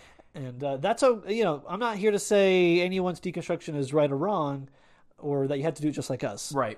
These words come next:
Speaker 1: But it's
Speaker 2: And I think
Speaker 1: it's why
Speaker 2: that's an
Speaker 1: we're here.
Speaker 2: important thing to bring up,
Speaker 1: Mm-hmm.
Speaker 2: especially, you know, we're a couple episodes in now. People, I hope, have heard where we're coming from and why
Speaker 1: Hope
Speaker 2: we're
Speaker 1: so.
Speaker 2: doing this whole thing.
Speaker 1: Yeah.
Speaker 2: But we are not doing this because we hate the church in any way.
Speaker 1: No.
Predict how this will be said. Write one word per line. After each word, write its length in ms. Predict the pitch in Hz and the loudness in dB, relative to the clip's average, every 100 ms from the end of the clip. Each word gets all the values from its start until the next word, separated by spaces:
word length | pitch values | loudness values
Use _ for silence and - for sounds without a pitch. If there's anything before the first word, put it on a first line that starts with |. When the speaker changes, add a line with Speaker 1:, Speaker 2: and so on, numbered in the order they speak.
| - 135 | -12 -4
Speaker 1:
But 320 | 151 151 143 | 0 0 -2
it's 320 | 160 - - - _ _ _ | -8 -12 -20 -20 _ _ _
Speaker 2:
And 100 | 185 | -2
I 60 | 185 | 0
think 180 | 285 240 | 0 0
Speaker 1:
it's 60 | |
why 60 | 226 | 2
Speaker 2:
that's 40 | |
an 60 | 151 | 0
Speaker 1:
we're 60 | 120 | -2
here. 40 | |
Speaker 2:
important 460 | 113 - 151 120 117 | -8 -8 -8 -8 -8
thing 180 | 135 120 | -8 -8
to 80 | 127 | -8
bring 240 | 120 120 | -8 -6
up, 280 | 117 113 - 131 | -6 -6 -10 -14
Speaker 1:
Mm-hmm. 100 | 120 | -12
Speaker 2:
especially, 460 | 139 123 - 123 | -8 -10 -8 -8
you 80 | 117 | -6
know, 260 | 110 110 110 120 | -6 -6 -8 -8
we're 100 | 151 | -4
a 40 | |
couple 260 | 135 147 147 | 0 0 0
episodes 400 | 131 - 127 117 | -2 0 -2 0
in 160 | 113 113 | -6 -4
now. 280 | 113 110 110 | -2 -2 -4
People, 460 | 135 123 123 123 - | -6 -4 0 0 0
I 100 | 117 | -4
hope, 540 | - - 151 147 - - - - - - | -4 -6 -4 -4 -8 -20 -20 -20 -20 -20
have 300 | - 131 113 | -6 -4 -4
heard 460 | - - 131 123 117 | -10 -4 -2 -2 -4
where 120 | 117 113 | -6 -4
we're 200 | 120 127 | -6 -4
coming 320 | 143 131 123 | -4 -6 -8
from 320 | - 127 117 | -6 -4 -6
and 100 | 107 | -2
why 120 | 117 | 0
Speaker 1:
Hope 100 | 135 | 2
Speaker 2:
we're 60 | 127 | 0
Speaker 1:
so. 80 | 123 | -4
Speaker 2:
doing 120 | 120 | -6
this 140 | 117 | -6
whole 160 | 131 117 | -6 -6
thing. 320 | 113 117 113 - | -6 -8 -8 0
Speaker 1:
Yeah. 280 | 160 156 135 220 - | 4 4 2 -10 -6
Speaker 2:
But 240 | 139 143 | -4 -2
we 160 | 139 202 | -2 0
are 80 | 254 | 0
not 400 | 233 185 113 120 | 0 -2 -8 -4
doing 320 | 143 143 104 | -2 -2 -6
this 160 | 95 | -14
because 380 | - 120 - 104 | -12 -12 -10 -10
we 160 | 110 98 | -8 -6
hate 240 | 113 - | -8 -8
the 40 | - | -12
church 480 | - 101 - - - 127 | -10 -10 -12 -16 -16 -8
in 120 | 127 | -4
any 220 | 135 131 | -4 -4
way. 360 | 101 110 - - | -6 -8 -10 -16
Speaker 1:
No. 320 | 127 107 | -16 -16